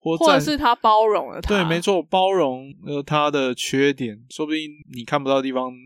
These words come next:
Speaker 1: 那些渣男渣女有一些很棒的优点之类的。
Speaker 2: 对啊，他已经爱到他还可以包容一切了。
Speaker 1: 那今天时间差不多了，那我们就进入最后的那个韩文小教室。
Speaker 2: 嗯。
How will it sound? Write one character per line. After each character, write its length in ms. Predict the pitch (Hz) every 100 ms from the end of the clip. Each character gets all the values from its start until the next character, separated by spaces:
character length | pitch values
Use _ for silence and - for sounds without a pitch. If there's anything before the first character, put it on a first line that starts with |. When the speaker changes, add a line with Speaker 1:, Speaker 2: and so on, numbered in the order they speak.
| 143
Speaker 1:
那 100 | 135
些 180 | 127 131
渣 240 | 123 127 127
男 180 | 110
渣 200 | 110 117
女 120 | 117 107
有 160 | 107
一 40 | 113
些 220 | 120 117
很 120 | 117 117 -
棒 200 | 131 113
的 80 | 113
优 260 | 113 113
点 160 | - 208
之 60 |
类 40 | 190
的。 200 | 165 170
Speaker 2:
对 120 | -
啊， 60 | - _
他 180 | 214 214
已 80 | 175
经 220 | 190 190
爱 200 | 202 180
到 180 | 180 185
他 140 | 175
还 140 | 165
可 100 | 170
以 80 | 170 -
包 220 | 139 127
容 200 | 104 87
一 60 | -
切 280 | - - - -
了。 80 | - _ _ _ -
Speaker 1:
那 460 | 170 165 151 147
今 140 | 143 151
天 180 | 156
时 180 | 151 131
间 240 | 127 139 139
差 220 | 139 131
不 80 | 131
多 320 | 123 123 123
了， 120 | 113
那 140 | 120
我 100 | 123
们 140 | 110 107
就 300 | - 123 120
进 240 | - 120
入 160 | 120 117
最 180 | 120 117
后 160 | 120
的 120 | 110
那 100 | 110
个 300 | 110 110 107
韩 180 | 104 117
文 140 | 127 123
小 180 | 113
教 220 | 107 127 110
室。 220 | 123 113
Speaker 2:
嗯。 180 | 117